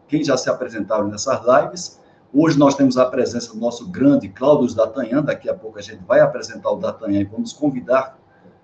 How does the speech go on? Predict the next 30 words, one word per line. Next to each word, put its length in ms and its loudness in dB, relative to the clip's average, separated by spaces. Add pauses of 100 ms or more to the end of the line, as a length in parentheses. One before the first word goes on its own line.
(160)
para 100 0
ele 140 4
entrar 220 2
aqui 120 -6
na 140 -2
nossa 300 0
sala. 540 2 (600)
Gostaria 420 4
de 60 6
agradecer 440 2
a 60 4
todos 260 -4
vocês 380 -4
que 140 -18
compartilham 760 0
nossa 300 0
chamada 480 -2
para 140 -10
essas 280 -4
lives, 380 2
pessoas 380 -6
que 60 -20
estão 200 -12
sempre 320 -12
presentes 440 -8
aqui 180 -14
também 260 2
no, 300 0
junto 240 -6
conosco. 480 -2